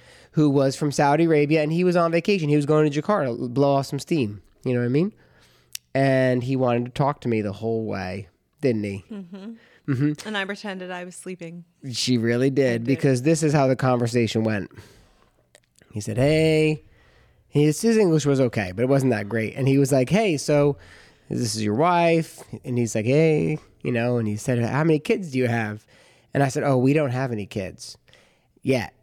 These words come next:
Speaker 1: And he was just flabbergasted that we didn't have any kids yet. And he was, like, really concerned about it. So he <laughs> said,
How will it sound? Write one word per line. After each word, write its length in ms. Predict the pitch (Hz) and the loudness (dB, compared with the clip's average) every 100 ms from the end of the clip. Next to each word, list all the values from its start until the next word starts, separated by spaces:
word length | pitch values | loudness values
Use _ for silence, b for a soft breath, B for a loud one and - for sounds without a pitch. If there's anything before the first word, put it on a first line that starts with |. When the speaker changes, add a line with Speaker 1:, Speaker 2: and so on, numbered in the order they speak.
| _ | _
Speaker 1:
And 220 | 139 123 | -4 -2
he 340 | 117 143 175 190 | -2 0 2 2
was 340 | 160 139 123 | 2 0 0
just 600 | 113 127 120 113 - - _ _ | -2 0 2 0 -6 -16 _ _
flabbergasted 1500 | _ - 135 139 147 151 127 113 117 107 98 - 110 107 117 _ _ | _ -2 2 2 0 -2 -4 -4 -4 -4 -6 -6 -6 -6 -10 _ _
that 140 | 123 120 | 0 2
we 120 | 127 | 2
didn't 160 | 123 131 | 2 2
have 180 | 127 | 2
any 160 | 120 113 | 2 0
kids 300 | - 117 101 | 0 -2 -2
yet. 260 | 107 101 - b b b - | -6 -8 -14 b b b -2
And 160 | 131 | 0
he 120 | 131 | 2
was, 180 | 139 127 | 2 2
like, 460 | 131 123 113 - - - | 2 2 -2 -10 -16 -6
really 500 | 127 143 170 165 143 | 0 4 4 4 0
concerned 460 | 135 123 135 127 117 | -4 -8 -4 -2 -2
about 260 | 101 98 | -6 -12
it. 160 | 92 - | -14 -16
So 300 | - 135 123 | -2 2 2
he 160 | 120 131 | 2 2
<laughs> 120 | 143 | 0
said, 360 | 113 - 180 | 0 0 -2